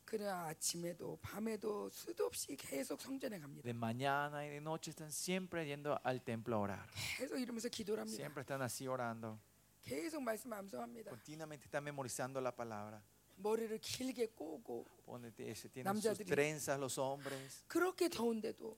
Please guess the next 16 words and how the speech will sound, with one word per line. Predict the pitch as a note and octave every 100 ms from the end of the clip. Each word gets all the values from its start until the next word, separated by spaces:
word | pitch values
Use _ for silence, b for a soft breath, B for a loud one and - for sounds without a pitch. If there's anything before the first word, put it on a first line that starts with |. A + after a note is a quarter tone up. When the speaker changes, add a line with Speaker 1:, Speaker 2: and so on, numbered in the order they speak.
| -
Speaker 2:
Con | C#3+ D#3
ese | D#3+ D#3+
gran | D3 D3 C3+
calor | B2+ B2+ C#3+
que | C3
hace | - D4+
ahí. |
Speaker 1:
까만 | D4 C4+ B3 -
양복을 | G3+ A#3+ A#3+ A#3
항상 | - C4+ C4+ A#3+
입고 | G#3+ - -
Speaker 2:
Están | C3+ C3
siempre | - D#3+ E3 D#3 D#3
con | D3+ C#3+
su, | - C#3+ C3 -
eh, | C3 A#2+ A#2